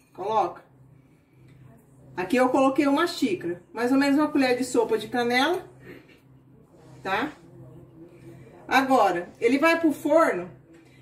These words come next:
ele vai ficar lá um, de vinte a vinte e cinco, depende do seu forno. Você coloca no forno, ele vai crescer e na hora que você tirar ele, ele vai murchar.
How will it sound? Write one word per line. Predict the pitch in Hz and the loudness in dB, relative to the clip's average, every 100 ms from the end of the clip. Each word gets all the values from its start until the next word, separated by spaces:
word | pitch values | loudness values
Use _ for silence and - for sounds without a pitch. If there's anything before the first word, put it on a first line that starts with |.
| - | -8
ele | 208 226 | -2 0
vai | 262 277 | 2 2
ficar | 320 294 294 269 262 | 2 2 2 2 4
lá | 262 262 | 4 4
um, | 262 254 262 - | 4 4 2 0
de | 247 277 - | -2 -2 -6
vinte | 214 285 370 403 392 - 349 349 - | 0 2 4 2 -2 2 4 4 0
a | - 240 | -4 -2
vinte | 247 269 | 4 4
e | 262 | 4
cinco, | 285 320 339 311 | 2 4 4 2
depende | 262 262 285 294 285 | 2 4 4 2 2
do | |
seu | 269 294 | 2 0
forno. | 277 214 175 160 - - - - - _ | 0 -2 -2 -4 -10 -20 -20 -20 -20 _
Você | 202 240 294 | -4 0 2
coloca | 262 254 214 214 262 | 4 4 4 4 4
no | 277 | 4
forno, | - 277 320 392 - _ _ _ - | 4 4 4 0 -8 _ _ _ 0
ele | 262 302 | 4 4
vai | - 240 240 | 4 2 2
crescer | 269 262 262 - 269 311 339 - - - - | 2 4 4 4 4 4 2 -8 -20 -18 0
e | |
na | 262 302 | 4 6
hora | 349 415 | 4 4
que | 359 | 2
você | 330 320 370 | 2 2 0
tirar | - 381 302 262 262 | -2 0 2 4 4
ele, | 349 277 208 - - - - | 4 2 -2 -8 -20 -20 -2
ele | 240 269 | 2 4
vai | 277 | 4
murchar. | 277 330 - 320 233 - | 4 2 2 2 2 0